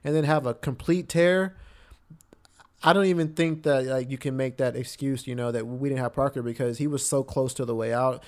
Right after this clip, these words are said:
Even though even though he, like, had eighteen whenever he got hurt. So he definitely was putting up points. So it's definitely gonna,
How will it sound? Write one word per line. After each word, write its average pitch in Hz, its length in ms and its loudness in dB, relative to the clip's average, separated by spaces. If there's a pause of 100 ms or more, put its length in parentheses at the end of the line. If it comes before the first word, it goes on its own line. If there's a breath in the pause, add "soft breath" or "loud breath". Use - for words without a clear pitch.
(140 loud breath)
Even 208 240 6
though 165 340 6 (1080)
even 170 260 2
though 160 180 6
he, 170 160 0
like, 160 180 2
had 151 200 0
eighteen 151 580 -2
whenever 131 240 -2
he 127 120 -4
got 120 280 0
hurt. 123 340 -2
So 120 200 -2
he 143 100 -2
definitely 165 340 4
was 131 100 0
putting 160 280 2
up 123 160 0
points. 127 460 -4 (340 soft breath)
So 127 180 0
it's 127 80 0
definitely 156 320 4
gonna, 139 280 2